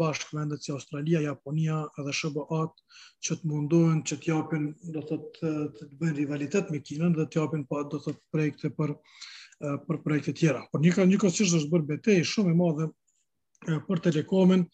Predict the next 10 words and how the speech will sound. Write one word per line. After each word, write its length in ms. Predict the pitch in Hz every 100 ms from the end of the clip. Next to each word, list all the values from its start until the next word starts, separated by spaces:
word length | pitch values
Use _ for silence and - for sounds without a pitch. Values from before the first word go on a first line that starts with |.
| - - - _
sepse 500 | - - 165 - 170
shihet 400 | - 202 175 180
se 140 | -
ndoshta 240 | 165 165 165
një 160 | 175
investim 320 | 175 165 - 160
i 100 | 160
vetëm 300 | 190 180 160
i 60 |
Telekomit 560 | 156 147 - 175 180 233